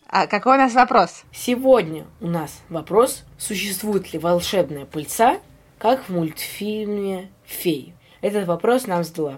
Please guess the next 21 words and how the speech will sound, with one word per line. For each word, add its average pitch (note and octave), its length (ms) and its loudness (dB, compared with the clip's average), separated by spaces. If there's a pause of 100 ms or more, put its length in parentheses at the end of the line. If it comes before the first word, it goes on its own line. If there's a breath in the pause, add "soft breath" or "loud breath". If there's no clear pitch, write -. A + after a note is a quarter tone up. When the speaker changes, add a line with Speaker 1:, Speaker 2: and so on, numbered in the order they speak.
Speaker 2:
Полина. E3 540 -2 (220)
Большое G3+ 600 0
спасибо E3+ 680 -10 (180)
за D#3 220 -4
вопрос. - 440 -12 (140)
Speaker 1:
Присоединяюсь. F#3 720 -8
Но G3 80 -4
ты A3+ 280 2
рассказал G3 560 2
немножко F#3+ 480 -2
про F3+ 160 -4
что G#3+ 220 -4
этот G3+ 160 -4
мультфильм, G3+ 500 -4
но F#3 120 -2
ничего G3+ 240 -2
не G3+ 60 -6
сказал G3 280 -4
про F3+ 140 -4
волшебную F3+ 400 -4
пыльцу. F#3 400 -12